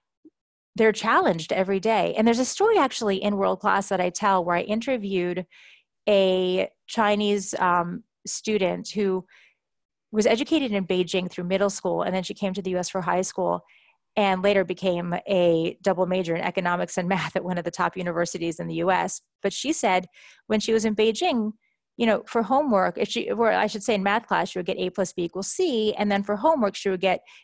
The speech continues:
D plus E equals what, right? So you take it a step further, you're challenged with your homework. Whereas when she said she came to the U S, in class, they would learn A plus B equals C. And then for homework, it was the same thing, A plus B equals C.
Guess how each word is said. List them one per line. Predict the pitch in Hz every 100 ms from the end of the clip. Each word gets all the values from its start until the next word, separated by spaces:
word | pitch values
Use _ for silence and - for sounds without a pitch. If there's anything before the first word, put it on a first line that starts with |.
| -
D | 175 214
plus | 208 202 -
E | 214 190
equals | 190 175 170
what, | 185 175 - - _ _ _ _ _ _ _ -
right? | 196 202 220 -
So | 214 196
you | 196 208
take | 226 226 226
it |
a | 190
step | - 190 -
further, | 202 180
you're | 170 175
challenged | 196 185 190 -
with | 180
your | 180
homework. | 247 220 170 185
Whereas | 196 190 180
when | 190
she | 175 190
said | 190 175
she | 190
came | - 180
to | 170
the | 175
U | 180 311
S, | 320 233 226 - _ _ _ _ _ -
in | 208
class, | 262 320 330
they | 208
would | 180
learn | 185 180
A | - 190
plus | 196 -
B | 180
equals | 175 180
C. | - 196 170 165 -
And | 214 240
then | 247
for | 254
homework, | 269 370 185 185
it | 208
was | 208
the |
same | 214 254 254
thing, | 285 180 165 -
A | 202
plus | 202 -
B | 180
equals | 175 175
C. | - 175 -